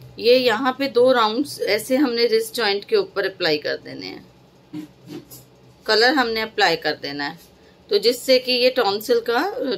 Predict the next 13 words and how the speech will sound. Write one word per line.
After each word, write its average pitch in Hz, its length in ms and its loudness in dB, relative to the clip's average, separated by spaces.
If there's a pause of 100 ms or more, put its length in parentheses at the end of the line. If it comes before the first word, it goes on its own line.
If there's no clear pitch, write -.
treatment 208 460 -2
हो 208 100 -2
जाएगा। 160 400 -2 (340)
ये 262 100 2
daily 240 360 6
कुछ 269 280 0
आवर्स 233 320 0
तक 247 140 0
करना 165 300 -2
है 165 60 2
आपने। 156 440 -2 (720)
जो, 180 380 -2
अ, 170 520 -2